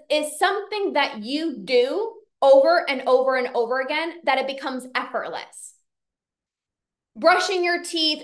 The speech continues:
making your bed, um, driving to work, riding a bike, making your bed, whatever it is, it's like all of those things become on autopilot. You don't have to think about it. It's just like you just do, right? So,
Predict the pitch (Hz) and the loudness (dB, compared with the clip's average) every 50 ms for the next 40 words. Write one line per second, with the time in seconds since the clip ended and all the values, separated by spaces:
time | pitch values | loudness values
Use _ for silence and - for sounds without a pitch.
0 | - - 285 285 339 349 339 349 339 320 330 320 320 262 - 277 269 269 262 262 | -8 -4 0 0 0 0 0 -2 -4 -2 -2 -2 -2 0 0 2 2 4 4 2
1 | 262 262 277 285 - - _ _ _ _ - 269 269 254 247 247 240 - - - | 2 0 -2 -4 -10 -14 _ _ _ _ -4 -2 0 0 0 -2 -4 -8 -12 -14
2 | 240 - 320 330 320 330 339 330 349 349 349 349 349 359 311 240 220 269 269 262 | -4 0 2 4 6 4 4 2 0 -2 -4 -4 -4 -4 -6 -2 0 2 2 4
3 | 262 262 262 262 - - - - 233 220 269 285 302 339 349 349 339 330 294 - | 4 2 0 -2 -6 -12 -12 -8 -4 0 0 2 2 2 0 -2 -4 -6 -4 -4
4 | - 240 233 233 240 240 240 - - - - 269 277 320 339 - 359 339 339 349 | -2 0 0 2 0 0 -2 -6 -10 -18 -12 -6 -6 -4 -4 -4 -4 -4 -4 -4
5 | - - 254 247 247 262 277 269 - - 269 294 - 370 359 370 247 208 214 262 | -2 0 0 0 2 2 0 0 2 2 0 0 -2 -2 -4 -2 -2 0 0 0
6 | 269 269 - 285 294 294 - 311 311 294 285 277 269 - - _ _ _ - 294 | -2 0 0 -2 -2 -2 -4 -2 0 0 0 0 -2 -6 -14 _ _ _ -4 0
7 | 294 320 359 440 480 247 247 269 294 277 269 269 269 - - - 254 240 240 262 | 2 2 4 2 0 0 0 0 0 0 0 -2 -4 -8 -10 -10 -8 -8 -6 -6
8 | 285 302 285 277 - - 226 208 285 285 277 - - - 302 277 285 285 285 277 | -8 -8 -10 -10 -12 -12 -10 -6 -6 -6 -6 -6 -10 -6 -2 0 0 0 -2 -4
9 | 277 - 262 262 254 254 - 233 214 247 226 214 220 - - 196 196 185 175 175 | -4 -2 -2 0 0 -2 0 2 2 4 4 4 0 -2 -4 -6 -4 -4 -6 -6
10 | - 254 311 330 370 370 339 349 370 359 - - - 302 294 294 277 - 208 180 | -6 -4 -4 -2 -2 -2 -2 -2 -2 -4 -6 -6 -4 -4 -4 -2 -2 -2 -2 -2
11 | - - 175 269 - 247 240 254 233 - 240 247 - 240 208 170 180 226 180 - | -2 -4 -4 -6 -6 -6 -4 -4 -4 -4 -6 -10 -10 -10 -12 -8 -6 -6 -6 -6
12 | - - - - _ _ _ _ _ _ _ _ _ _ 247 247 254 285 330 - | -8 -12 -16 -20 _ _ _ _ _ _ _ _ _ _ 2 2 4 4 2 0
13 | - - - _ _ _ _ _ _ - - - 359 349 349 349 285 - - - | -2 -8 -16 _ _ _ _ _ _ -8 2 4 6 6 6 4 0 -4 -8 -14